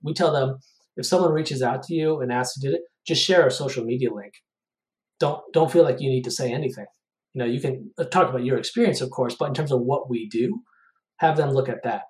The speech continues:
because it's gonna be way more current because we probably started working with you three, four, five, six years ago.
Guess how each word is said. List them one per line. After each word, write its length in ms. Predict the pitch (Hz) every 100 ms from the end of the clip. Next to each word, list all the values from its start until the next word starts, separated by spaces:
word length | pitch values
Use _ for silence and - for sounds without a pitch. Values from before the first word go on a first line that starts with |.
| _
because 200 | - 139
it's 120 | -
gonna 140 | - 139
be 40 |
way 280 | 123 123 131
more 240 | 135 120 - -
current 300 | - 117 113 -
because 260 | - 131 123
we 140 | 131
probably 440 | 127 143 151 143 127
started 280 | 123 120 113
working 280 | 123 123 120
with 100 | 110
you 240 | 117 113 107 _ _ _ _ _ - -
three, 360 | 139 120 117 110
four, 340 | - 120 113
five, 300 | - 113 110
six 240 | - - 151
years 200 | 170 131
ago. 340 | 117 107